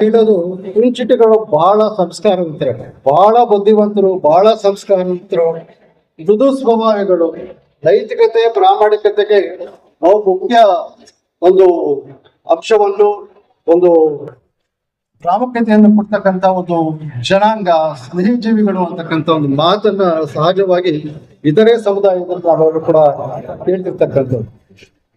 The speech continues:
ಸಂಸ್ಕಾರ ವಿದ್ಯಾರ್ಥಿ ವಿದ್ಯಾರ್ಥಿನಿಗಳಿಗೆ ಇವತ್ತು ಪ್ರತಿಭಾ ಪುರಸ್ಕಾರ ಕೂಡ ಇವತ್ತು ತಾವೆಲ್ಲರೂ ಕೂಡ ಹಮ್ಮಿಕೊಂಡಿರ್ತಕ್ಕಂಥದ್ದು.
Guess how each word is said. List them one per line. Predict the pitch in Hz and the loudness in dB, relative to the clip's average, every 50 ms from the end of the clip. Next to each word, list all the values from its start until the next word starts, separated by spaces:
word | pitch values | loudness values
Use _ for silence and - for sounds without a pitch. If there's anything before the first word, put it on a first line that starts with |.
| _ _ _ | _ _ _
ಸಂಸ್ಕಾರ | - 180 208 208 208 - 226 220 220 214 | 0 0 0 -2 -2 -2 0 0 2 2
ವಿದ್ಯಾರ್ಥಿ | 202 196 180 175 160 196 202 202 196 208 208 | 0 0 0 0 2 0 0 0 0 0 -2
ವಿದ್ಯಾರ್ಥಿನಿಗಳಿಗೆ | 190 180 208 202 196 196 - 214 208 190 190 190 190 180 190 196 | 0 0 0 0 0 0 0 -2 0 0 0 0 0 0 -2 -2
ಇವತ್ತು | 196 190 185 185 - - 180 | -4 -4 -6 -6 -4 -4 -4
ಪ್ರತಿಭಾ | - 175 170 151 - 202 208 214 | -2 -2 -2 -2 0 0 0 0
ಪುರಸ್ಕಾರ | 214 214 208 202 196 196 - - 202 196 196 | 0 0 0 -2 -2 -4 -2 -2 0 0 0
ಕೂಡ | 185 185 196 185 185 | -2 -4 -2 -2 -2
ಇವತ್ತು | 196 196 202 202 196 185 180 180 185 185 180 175 165 156 - - | 0 0 0 0 0 0 -2 -2 -2 -2 -2 -2 -2 -4 -2 -2
ತಾವೆಲ್ಲರೂ | 160 160 170 175 185 170 | 0 0 0 0 -2 -4
ಕೂಡ | - 185 170 165 | -4 -2 0 0
ಹಮ್ಮಿಕೊಂಡಿರ್ತಕ್ಕಂಥದ್ದು. | 160 151 160 175 - 185 180 175 165 156 - 156 143 147 147 147 143 143 139 139 180 - | 0 0 -2 -4 -4 -4 -2 -2 -4 -4 -4 -4 -2 -2 -2 -2 -2 -2 0 2 2 0